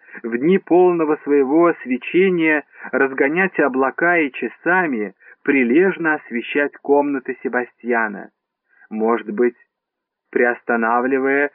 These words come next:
для того даже свой ход на небосклоне. Предание малодостоверно,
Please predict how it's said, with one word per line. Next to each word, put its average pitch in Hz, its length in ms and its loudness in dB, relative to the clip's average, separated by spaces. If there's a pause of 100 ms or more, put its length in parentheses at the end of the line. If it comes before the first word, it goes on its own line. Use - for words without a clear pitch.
(160)
для 113 280 0
того 123 300 2
даже 127 340 -2
свой 127 240 0
ход 214 340 0 (380)
на 117 100 -4
небосклоне. 107 880 -4 (1400)
Предание 208 960 2
малодостоверно, 127 1200 -2